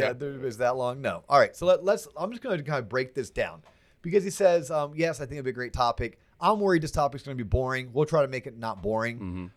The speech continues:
Speaker 1: Mm-hmm.
Speaker 2: Um, and by the way, this episode, uh, not this episode, this podcast is, like, beyond mortgage originators. Like, I love that M L Os love this show, but y'all, it's for your kids, it's for your clients,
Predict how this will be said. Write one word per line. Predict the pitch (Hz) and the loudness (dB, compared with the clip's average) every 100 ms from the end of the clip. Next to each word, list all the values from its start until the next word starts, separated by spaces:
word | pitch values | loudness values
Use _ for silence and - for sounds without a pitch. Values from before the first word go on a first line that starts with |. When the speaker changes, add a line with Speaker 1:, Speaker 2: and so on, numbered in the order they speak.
| - | -2
Speaker 1:
Mm-hmm. | 127 | 4
Speaker 2:
Um, | 120 117 120 120 - | 6 4 0 -12 -6
and | 185 190 | -2 2
by | 196 | 2
the | |
way, | 190 | 2
this | 143 156 | -2 -4
episode, | 143 143 147 127 135 | -10 -4 -4 -4 -8
uh, | |
not | 127 120 | -8 -8
this | - | -8
episode, | 120 - 104 101 | -8 -6 -8 -8
this | 110 - | -10 -10
podcast | - 110 - 104 - | -6 -6 -2 -6 -6
is, | 98 - 110 | -16 -16 -12
like, | 107 - 160 135 | -12 -12 -18 -6
beyond | 220 233 214 | -2 0 0
mortgage | 220 208 139 | -2 -2 -4
originators. | 117 92 98 85 90 | -4 -6 -12 -16 -2
Like, | 127 131 _ _ - | 0 0 _ _ 0
I | 160 | 0
love | 165 170 180 160 | 2 2 2 0
that | 151 - | -4 -8
M | 156 156 | -10 -4
L | 147 | 0
Os | 143 107 | -2 -2
love | 123 131 120 | -4 -4 -6
this | 120 | -8
show, | - 139 131 | -4 -2 -2
but | 123 | -2
y'all, | 131 127 127 127 _ _ - | 4 4 4 -2 _ _ -8
it's | 147 | -6
for | - 139 113 101 - _ 110 | -4 -2 0 -2 -8 _ -14
your | 107 | -10
kids, | - 143 143 151 - - _ _ | -4 0 0 0 -10 -16 _ _
it's | 135 - | -6 -6
for | - 131 | -2 -2
your | 113 95 | -2 -6
clients, | - 143 147 151 151 | -2 0 0 -2 -8